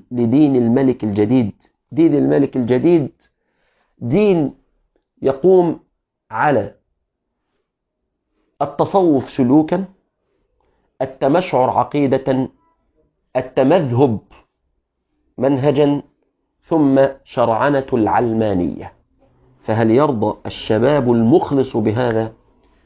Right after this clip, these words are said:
هذه أسئلة طرحتها على حضراتكم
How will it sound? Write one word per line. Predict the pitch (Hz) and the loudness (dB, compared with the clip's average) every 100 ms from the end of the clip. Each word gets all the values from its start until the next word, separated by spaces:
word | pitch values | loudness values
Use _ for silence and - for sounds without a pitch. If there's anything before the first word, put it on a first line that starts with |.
| _ | _
هذه | 170 135 123 123 | -8 -4 -2 -2
أسئلة | - - 139 120 - _ _ _ _ - | -4 -2 -2 -2 -6 _ _ _ _ -4
طرحتها | 123 117 - 143 127 | -2 -2 -6 -4 -2
على | 113 123 123 | 0 0 -2
حضراتكم | 101 113 113 127 147 143 - 143 139 | -4 -2 0 0 0 -4 -6 -4 -4